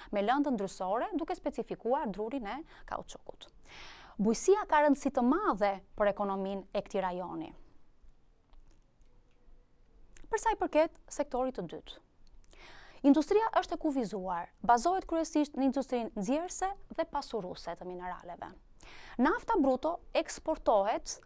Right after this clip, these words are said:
dhe nuk përpunohet në vend. Venezuela është një ndër prodhuesit më të mëdha të naftës në botë. Pra rajoni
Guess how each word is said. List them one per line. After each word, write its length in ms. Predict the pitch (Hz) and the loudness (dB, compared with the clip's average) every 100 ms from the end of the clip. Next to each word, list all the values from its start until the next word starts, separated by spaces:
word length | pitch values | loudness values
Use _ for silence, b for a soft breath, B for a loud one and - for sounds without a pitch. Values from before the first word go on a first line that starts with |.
| B B B B - - | B B B B -12 0
dhe 120 | 226 | 6
nuk 260 | 269 480 494 | 8 8 6
përpunohet 640 | 349 311 277 254 233 220 208 | 2 2 2 2 2 -2 -4
në 80 | 196 | -6
vend. 300 | 156 170 - - - - | -6 -8 -12 -18 -20 -10
Venezuela 640 | - 208 185 190 170 190 330 554 - - | -2 -2 0 -2 -2 -2 -2 -4 -14 -6
është 200 | 262 262 - | -6 -6 -6
një 120 | 240 | -2
ndër 120 | 247 247 | -2 -2
prodhuesit 400 | 214 254 240 - | -2 -4 -4 -2
më 120 | 339 | 2
të 80 | 330 | 4
mëdha 220 | 302 285 294 311 - | 2 0 -4 -6 -2
të 80 | 294 | -2
naftës 460 | 247 254 - 269 - - | -2 -6 -8 -8 -8 -8
në 160 | 220 220 | -6 -2
botë. 320 | 175 - - - | -2 -4 -14 -12
Pra 140 | - 185 | -4 -2
rajoni 440 | 170 165 180 226 | -2 -4 -4 -2